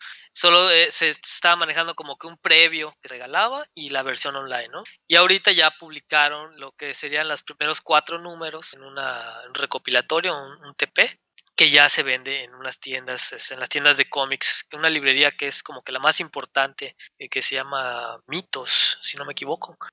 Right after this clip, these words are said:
que ya es la que, la que se encargó de, de la, de la impresión y de la distribución en todas las tiendas. Y, este, pues sí,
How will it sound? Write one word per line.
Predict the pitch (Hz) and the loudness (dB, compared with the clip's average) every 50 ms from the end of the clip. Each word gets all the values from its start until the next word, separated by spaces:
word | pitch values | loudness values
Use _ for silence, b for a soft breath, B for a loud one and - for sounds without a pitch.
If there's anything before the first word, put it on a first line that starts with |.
| _ - _ _ | _ -20 _ _
que | - - - 151 147 | -6 -6 -6 -10 0
ya | 143 151 151 151 | 4 6 6 8
es | 151 156 | 8 6
la | 156 147 | 4 2
que, | - 147 139 139 139 135 | 0 -2 -4 -4 -6 -8
la | 131 131 - | -8 -10 -10
que | - 143 | -10 -10
se | - 156 | -10 -8
encargó | 143 127 143 139 143 143 147 156 | -2 0 0 0 2 0 -2 0
de, | 151 156 147 | 2 2 2
de | 135 127 | 2 0
la, | 123 123 120 117 117 120 - - _ _ _ | -2 -4 -6 -6 -8 -10 -16 -20 _ _ _
de | - 131 | -20 -16
la | 123 123 120 120 117 117 117 120 - | -14 -12 -12 -12 -12 -14 -16 -16 -18
impresión | 131 131 _ 139 127 120 - - 160 160 165 170 175 180 175 | -20 -4 _ -2 -2 0 0 2 4 4 4 4 4 2 0
y | 160 143 | -2 -2
de | 135 127 | -2 -2
la | 127 123 | -2 -4
distribución | 123 120 - - - 131 120 127 123 - - 143 135 135 139 139 143 | -4 -6 -8 -8 -10 -12 -10 -4 -4 0 2 4 4 4 4 2 -2
en | 139 127 123 | -8 -8 -8
todas | - - 131 131 | -6 -4 -4 -2
las | 135 127 - - | -2 -2 -4 -4
tiendas. | - 135 127 123 117 _ 113 107 - - - _ _ _ _ _ _ _ | -6 -6 -6 -8 -8 _ -14 -12 -12 -12 -14 _ _ _ _ _ _ _
Y, | - 160 160 160 160 160 160 160 160 160 156 | -2 2 4 6 6 8 8 8 8 8 6
este, | 147 - - - 151 147 143 143 139 _ | 6 4 0 -4 -6 -6 -6 -6 -12 _
pues | - 151 - | 0 2 4
sí, | - 226 269 | 4 2 2